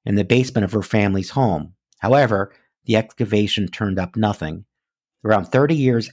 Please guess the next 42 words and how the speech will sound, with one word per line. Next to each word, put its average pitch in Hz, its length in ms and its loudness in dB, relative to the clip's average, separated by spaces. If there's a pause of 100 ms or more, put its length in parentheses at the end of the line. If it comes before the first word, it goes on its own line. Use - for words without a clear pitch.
after 135 380 2
the 107 100 0
disappearance, 90 720 -6
a 87 160 -2
former 104 540 0
school 120 340 0
friend 98 280 0
of 90 100 -4
Tanya's 92 440 0
came 101 260 -2
forward 92 420 -4
to 87 60 -10
say 90 260 0
the 85 100 -4
missing 92 320 -2
girl 110 500 2 (440)
had 95 160 -6
approached 147 500 0
her 90 320 -2
on 107 200 0
the 135 80 2
day 127 200 2
in 117 100 0
question 101 640 -2 (340)
to 104 60 -12
say 113 240 2
she 113 200 -4
was 113 120 0
going 127 320 0
to 131 140 -8
be 107 460 -2 (360)
nearby 117 540 4
seven 113 400 2
eleven 98 400 2
for 98 180 -4
lunch, 107 480 -2 (540)
as 92 240 -4
she 113 200 0
had 98 140 2
some 98 200 -4
spare 95 280 0
money. 92 440 0